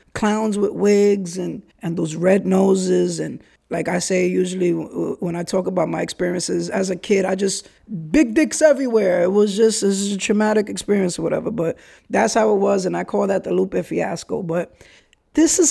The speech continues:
some of how my upbringing looked like and stuff. It was very raunchy, and that was, um, one of the ordeals I had with my first suspension.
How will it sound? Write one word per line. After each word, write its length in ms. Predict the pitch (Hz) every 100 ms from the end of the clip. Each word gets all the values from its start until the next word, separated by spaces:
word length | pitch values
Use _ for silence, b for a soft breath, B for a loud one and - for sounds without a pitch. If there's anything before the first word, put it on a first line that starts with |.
| -
some 560 | - - - 269 262
of 100 | 254
how 260 | 226 240 233
my 200 | 233 220
upbringing 580 | 220 202 208 220 208 190
looked 240 | 196 190
like 300 | 185 180 180
and 100 | 190
stuff. 340 | - 190 180 175
It 80 |
was 160 | 175 170
very 260 | 180 190 196
raunchy, 560 | 180 185 185 - 175
and 180 | 165 160 b _
that 200 | 185 180
was, 300 | 202 190 175
um, 400 | 175 165 165 165 -
one 160 | 190 202
of 80 |
the 80 | 185
ordeals 560 | 185 180 170 180 175 175
I 100 | 175
had 280 | 185 170 170
with 160 | 170
my 120 | 175
first 280 | 175 175 -
suspension. 920 | 202 - 214 220 208 220 208 202 196